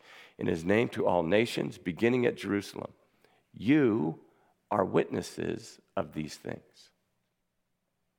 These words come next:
The assignment here is to be witnesses of the resurrection, to be witnesses of Jesus. That is their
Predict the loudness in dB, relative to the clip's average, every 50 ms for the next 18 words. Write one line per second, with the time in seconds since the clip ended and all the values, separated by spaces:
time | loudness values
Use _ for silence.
0 | _ _ _ -20 -16 -4 0 0 0 0 0 2 4 6 6 6 4 2 0 0
1 | -2 -6 -10 -18 -12 -8 -8 -8 -6 -8 -12 -14 -18 _ _ _ _ _ _ _
2 | _ _ _ -12 -12 -8 -2 -2 -2 0 0 0 0 0 0 0 0 0 -2 -8
3 | -10 -8 -10 -12 -10 -10 -10 -12 -14 -20 -20 -20 _ _ _ _ _ _ _ _
4 | _ _ _ _ _ _ _ _ _ _ _ _ _ _ _ _ _ _ -8 -4
5 | -2 -2 -2 -4 -6 -14 -12 -6 -4 -4 -4 -4 -8 -10 -8 -8 -8 -8 -10 -18
6 | -18 -18 _ -20 _ -12 -10 -6 -4 -4 -4 -2 -2 -2 -2 -2 -2 -6 -6 -4
7 | -4 -2 -2 -2 -4 -8 -14 -20 _ _ _ _ _ _ _ _ -6 -6 -6 -4
8 | -6 -4 -4 -4 -4 -6 -10 -12 -12 -12 _ -2 0 0 0 0 -2 -4 -4 -4
9 | -6 -2 0 0 0 0 -2